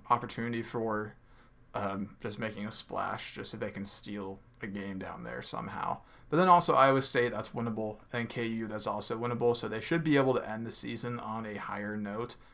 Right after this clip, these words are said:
hopefully somewhere in the four and two range, I would imagine, is probably what we can look for, four and two, three and three. So,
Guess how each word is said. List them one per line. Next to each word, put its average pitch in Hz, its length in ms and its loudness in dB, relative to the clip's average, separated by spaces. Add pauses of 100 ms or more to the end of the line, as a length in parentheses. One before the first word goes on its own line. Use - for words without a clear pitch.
(140)
hopefully 120 580 2
somewhere 117 540 2
in 113 220 -4
the 104 280 -8 (260)
four 110 320 -4
and 107 140 -6
two 120 320 -4
range, 135 600 0 (220)
I - 80 2
would 143 80 4
imagine, 147 640 -2
is 135 440 -2 (180)
probably 135 260 2
what 139 120 2
we 139 100 2
can 139 160 0
look 135 160 -2
for, 135 240 0
four 131 240 0
and 123 100 -4
two, 123 180 -4
three 127 220 -6
and 123 100 -10
three. 127 300 -6 (420)
So, 117 440 0